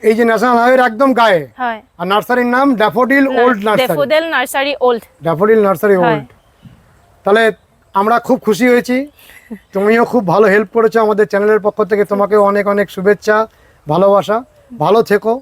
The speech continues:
Speaker 2: ঠিক আছে।
Speaker 1: আমরা আবারও আসবো। তুমি আমার দর্শক বন্ধুদের এখানে আসার জন্য আহ্বান করে জানিয়ে দাও কিছু, বলো।
Speaker 2: আপোনালোকে ইয়ালে আহিব। হয়, আপোনালোকে আহিলেও আমি ইয়ালে খুব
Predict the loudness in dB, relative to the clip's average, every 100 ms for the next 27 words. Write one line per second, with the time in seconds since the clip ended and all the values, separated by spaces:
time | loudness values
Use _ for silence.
0 | -8 -12 -12 -14 -6 -2 0 2 2 2
1 | 0 -2 -10 -12 _ _ _ _ -4 -2
2 | 0 -2 -2 0 0 2 2 2 2 0
3 | 0 -2 -2 -2 0 2 0 -2 -4 -6
4 | -4 -6 -6 -8 -12 -16 -20 -20 _ _
5 | _ -8 -2 0 -2 -8 -20 -20 -20 -20
6 | -20 -20 -20 _ -20 -20 -8 -4 0 2
7 | 2 2 2 2 2 2 2 2 0 -2
8 | -2 -2 -4 -2 0 2 0 -2 -2 0
9 | 0 0 0 2 2 0 -2 0 0 -2
10 | -8